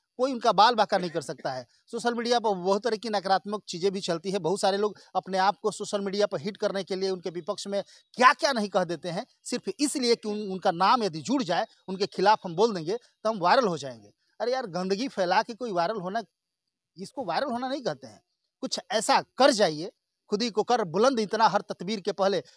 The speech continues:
खुदा खुद बंदे से पूछे, "बता तेरी रजा क्या है?" अपने आप को ऐसा बनाइए कि लोग आपके दीवाने हो जाए। ये नहीं कि आप वायरल तो हो जाए, लेकिन लोग गालियों से आपको वायरल करें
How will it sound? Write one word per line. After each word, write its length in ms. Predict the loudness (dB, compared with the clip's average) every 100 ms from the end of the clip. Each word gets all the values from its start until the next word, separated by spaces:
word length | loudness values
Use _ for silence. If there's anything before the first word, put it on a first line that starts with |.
| -8
खुदा 220 | 0 2
खुद 240 | 2 -2
बंदे 260 | 0 2 0
से 100 | 0
पूछे, 260 | -6 -8 -6
"बता 260 | -2 0
तेरी 180 | 0 -4
रजा 240 | -4 -4
क्या 180 | -4 -4
है?" 80 | -4 -6 -12
अपने 200 | -2 2
आप 100 | 2
को 120 | 2
ऐसा 200 | 2 2
बनाइए 340 | 2 0 -2 -4
कि 100 | -2
लोग 200 | 2 4
आपके 300 | 4 2 -4
दीवाने 320 | 2 4 4
हो 100 | 2
जाए। 160 | 0 -2 -10 -14
ये 240 | 0 4
नहीं 200 | 4 2
कि 80 | 2
आप 120 | 0 4
वायरल 240 | 6 6
तो 100 | 2
हो 120 | -2 0
जाए, 140 | 0
लेकिन 200 | 0 -4
लोग 200 | -8 -4
गालियों 320 | 2 4 2 -2
से 140 | -2
आपको 180 | -2 -2
वायरल 220 | -2 -2
करें 240 | -6 -6